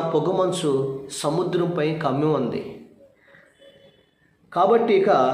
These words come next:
ఈ రాత్రికి ఏమాత్రము ఈ ఓడను ముందుకు సాగలేం, ముందుకు ప్ర-, ముందుకు నడపలేం, కదలనే, మరి కదలదనే" జవాబిచ్చాను.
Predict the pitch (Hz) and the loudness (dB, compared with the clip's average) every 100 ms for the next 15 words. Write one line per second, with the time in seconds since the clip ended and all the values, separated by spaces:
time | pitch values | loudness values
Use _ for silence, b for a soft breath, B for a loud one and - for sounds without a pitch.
0 | - - - - 156 156 165 226 233 214 | -2 -6 -10 -2 2 6 6 4 2 0
1 | 208 180 170 143 147 170 180 180 190 - | 0 0 0 0 2 2 4 4 4 2
2 | 202 165 135 131 - - - 143 139 151 | 0 0 0 -4 -6 -10 -4 2 4 4
3 | 175 180 151 147 165 190 180 156 143 151 | 4 2 0 0 0 -2 -4 -2 -2 0
4 | 147 123 - - 135 160 170 165 - - | 0 -2 -4 -6 -4 -2 -2 -4 -6 -10
5 | B B 147 165 175 175 143 156 170 165 | B B -2 0 0 2 2 2 2 0
6 | 139 - - - - B B - 151 185 | 0 -4 -10 -16 -20 B B -2 2 2
7 | 185 175 - - - 135 139 143 139 147 | 2 0 0 -2 -8 -2 2 2 2 2
8 | 156 190 190 170 170 - 143 139 151 131 | 2 2 2 2 2 0 2 2 0 -2
9 | - 110 | -6 -8